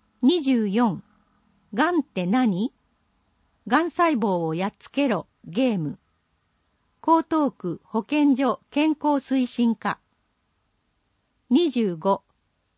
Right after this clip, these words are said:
江東子育て応援隊、江東区養育支援課。二十六、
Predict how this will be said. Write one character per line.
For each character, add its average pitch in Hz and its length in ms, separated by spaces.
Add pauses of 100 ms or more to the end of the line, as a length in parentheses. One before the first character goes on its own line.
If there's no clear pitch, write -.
(160)
江 330 240
東 285 420
子 262 120
育 311 300
て 285 220
応 269 220
援 247 240
隊、 214 320 (800)
江 339 220
東 330 260
区 196 160
養 277 220
育 254 240
支 220 200
援 220 200
課。 - 260 (1400)
二 320 180
十 240 240
六、 175 440